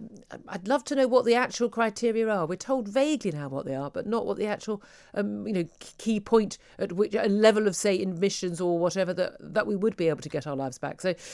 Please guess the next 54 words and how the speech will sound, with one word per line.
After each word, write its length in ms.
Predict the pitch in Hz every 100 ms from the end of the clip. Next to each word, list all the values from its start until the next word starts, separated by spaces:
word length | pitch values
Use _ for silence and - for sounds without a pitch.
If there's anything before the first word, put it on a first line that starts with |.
| - -
we're 60 | 202
gonna 120 | 240
discuss 320 | 208 269 247
all 120 | 196
of 60 | 160
that 200 | 147 -
throughout 260 | 156 139
the 60 | 127
show, 240 | - 143 -
and 100 | 190
also 240 | 233 226
we're 80 | 175
gonna 140 | 190 175
be 80 |
talking 260 | 180 190 185
about 240 | 165 165
your 420 | 165 156 180 170 170 -
stories 460 | - 165 156 151 -
as 100 | 151
well. 220 | 131 127
I 20 |
put 160 | 123 156
an 80 |
appeal 320 | 147 160 147 -
on 120 | 143
social 380 | 139 156 139 143
media 160 | 151 156
yesterday 500 | 139 147 143 151 - - - -
for 80 |
people 220 | 208 311 277
to 100 | 220
tell 320 | 214 202 - - - - -
their 200 | 240 285
stories 420 | - 190 156 135
about 260 | 151 139 139
lockdown, 380 | 135 147 147
how 160 | 170 202
lockdown 400 | 202 - 196 190
has 140 | 185
hurt 280 | - 196 -
them, 420 | 180 196 151 135 151
whether 220 | 165 165
it's, 180 | - 160
uh, 140 | 147
losing 340 | - 156 143 143
their 140 | 135
business, 440 | - 202 208 202 -
whether 200 | 143 139
it's 200 | - 131
a 120 | 123
child 280 | - 175 170
not 140 | 175
getting 240 | 170 160
educated, 600 | 170 165 - 180 165 180